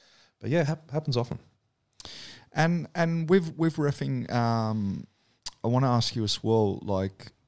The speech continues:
Speaker 2: uh, you know, last week I had Jamie Malarkey on, and he was talking about this whole, you know, uh, when you fight a champion, you've gotta beat the champion to be the champion, um, where, uh,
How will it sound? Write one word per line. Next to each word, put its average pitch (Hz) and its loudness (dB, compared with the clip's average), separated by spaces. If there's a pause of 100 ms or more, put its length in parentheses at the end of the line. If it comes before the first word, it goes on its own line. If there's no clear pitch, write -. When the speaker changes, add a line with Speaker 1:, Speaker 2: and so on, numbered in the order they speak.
(160)
Speaker 2:
uh, 110 -6
you 110 0
know, 104 2
last 104 0
week 107 -4
I 95 -2
had 98 0
Jamie 95 0
Malarkey 92 -2
on, 90 -2
and 90 -6
he 95 -14
was 92 -6
talking 95 -4
about 87 -4
this 85 -6
whole, 87 -4
you 90 -6
know, 82 -4 (520)
uh, 90 -4
when 92 0
you 87 0
fight 87 -2
a 85 -6
champion, 82 -4 (200)
you've 95 -10 (160)
gotta 90 -2
beat 85 -8
the 80 -12
champion 80 -8
to - -10
be 76 -6
the 78 -6
champion, 82 -6
um, 85 -8
where, 92 -2 (100)
uh, 64 -8